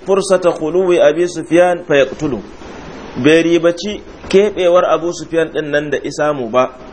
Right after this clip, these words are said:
ice bari ya far masa ya kashe shi. Bai yi haka ba, saboda ba abin da aka aiko shi ba ke.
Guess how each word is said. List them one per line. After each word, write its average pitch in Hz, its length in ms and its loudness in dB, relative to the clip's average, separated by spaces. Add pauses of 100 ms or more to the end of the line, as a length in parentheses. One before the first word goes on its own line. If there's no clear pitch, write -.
(640)
ice 160 280 2
bari 147 200 4
ya 147 80 2
far 147 160 0
masa 151 240 -4
ya 117 80 -4
kashe 120 300 -4
shi. - 160 -12 (680)
Bai 127 100 6
yi 147 80 4
haka 165 260 0
ba, 139 80 -6
saboda 143 440 -2 (720)
ba 120 220 4
abin 156 180 0
da 127 120 4
aka 139 160 -2
aiko 127 280 -2
shi 123 120 -10
ba 107 120 -8
ke. - 160 -14